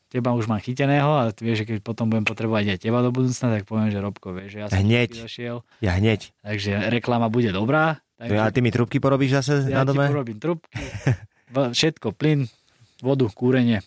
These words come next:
Speaker 1: všetko.
Speaker 2: No tak ale to je dneska ťažká téma, pozor.
Speaker 1: Ja
Speaker 2: To je
Speaker 1: viem.
Speaker 2: dneska veľmi ťažká téma, tam ľudia, akože si myslím, že riešia tieto veci a my máme nový dom a riešime akože teraz, eh,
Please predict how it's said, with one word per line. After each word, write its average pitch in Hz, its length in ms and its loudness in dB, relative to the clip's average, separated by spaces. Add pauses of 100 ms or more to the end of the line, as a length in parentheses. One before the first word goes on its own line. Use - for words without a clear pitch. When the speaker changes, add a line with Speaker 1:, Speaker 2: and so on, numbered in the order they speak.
Speaker 1:
všetko. - 480 -2
Speaker 2:
No - 140 -8
tak 104 120 4
ale 98 140 4
to 90 80 -2
je 110 100 4
dneska 101 220 2
ťažká 107 300 0
téma, 90 240 -2
pozor. 95 340 -2 (800)
Speaker 1:
Ja 98 240 -8
Speaker 2:
To 127 80 -6
je 113 80 -2
Speaker 1:
viem. 95 160 2
Speaker 2:
dneska 90 160 0
veľmi 107 240 2
ťažká 92 280 -2
téma, 90 240 2
tam 90 180 2
ľudia, 95 340 2
akože 90 220 -4
si - 120 -4
myslím, 95 280 0
že 92 160 2 (280)
riešia 104 360 2
tieto 95 240 -2
veci 95 280 0
a 101 80 4
my 92 100 2
máme 95 160 2
nový 90 180 2
dom 95 140 0
a 92 100 2
riešime 92 380 0
akože 92 440 2
teraz, 95 360 0
eh, 92 380 2